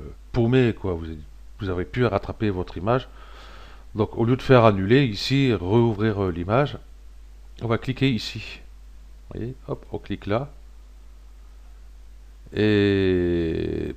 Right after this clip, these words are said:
paramètres par défaut de caméra raw. On va cliquer dessus et tout revient ici automatiquement à zéro. Voilà. Euh, ici, outil échantillonnage de couleurs. Donc je vais cliquer pareil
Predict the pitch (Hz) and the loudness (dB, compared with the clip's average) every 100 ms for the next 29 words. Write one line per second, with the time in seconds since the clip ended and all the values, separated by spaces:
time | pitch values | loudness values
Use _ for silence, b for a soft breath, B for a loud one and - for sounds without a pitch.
0 | - 123 110 101 104 - - - 101 95 | 0 4 4 4 0 -4 -12 -6 -4 -4
1 | 87 - 101 - 95 90 95 87 90 - | -6 -2 -2 -4 -10 -4 -4 -2 -2 -4
2 | - 80 69 - - - - - - - | -4 -6 -6 -10 -20 -20 -20 -20 -20 -14
3 | 87 - 87 98 82 - - 95 - - | -12 -10 -8 -6 -6 -8 -8 -8 -8 -12
4 | - 120 117 98 95 104 - - - 104 | -8 -4 -2 -2 -2 -2 -4 -10 -8 -6
5 | 95 - - 101 95 - - 98 98 85 | -8 -10 -12 -8 -6 -8 -6 -4 -4 -6
6 | 80 69 - - - - - B B B | -6 -8 -12 -20 -20 -20 -20 B B B
7 | B B B B B B B - 98 76 | B B B B B B B -8 -6 -6
8 | - b b b b b b b b b | -10 b b b b b b b b b
9 | - 127 123 123 123 120 120 117 113 104 | 0 4 6 8 6 6 6 4 4 4
10 | - - - - - - - - - - | 0 -12 -20 -20 -20 -18 -18 -18 -18 -14
11 | - 131 - 160 160 143 - 131 - - | -6 -4 0 2 4 2 2 -2 -2 0
12 | 139 135 113 - 120 - 120 117 117 110 | 2 2 2 0 -2 -2 -2 2 2 2
13 | 92 92 - 90 117 147 - - - - | 0 -8 -4 0 0 0 -10 -18 -18 -18
14 | - - - - - - - - - 95 | -16 -18 -18 -20 -20 -20 -20 -18 -10 -10
15 | - 82 80 - - - 85 60 - - | -10 -12 -12 -12 -16 -10 -8 -8 -10 -12
16 | 73 | -12